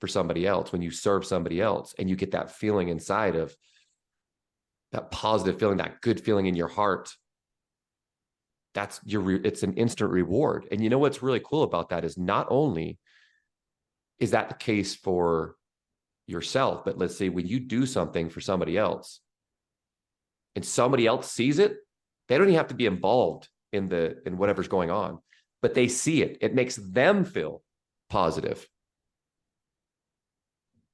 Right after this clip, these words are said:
So you can't get away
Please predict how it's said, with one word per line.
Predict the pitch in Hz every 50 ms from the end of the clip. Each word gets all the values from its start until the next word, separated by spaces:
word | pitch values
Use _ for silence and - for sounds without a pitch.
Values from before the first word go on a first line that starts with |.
| _ _ _ _ _ _ _
So | - - - 113 107 98 90 - - _ _ _ _ _ _ _ _ _ _ _ _ _ _ _ _ _ _ _ _ _ _ _ _ _ _ _ _ _ _ _ -
you | 113 127 147
can't | 147 - - 160 175 214 196 - 139
get | 147 151
away | 143 135 113 117 123 113 95 82 80 82 101 - -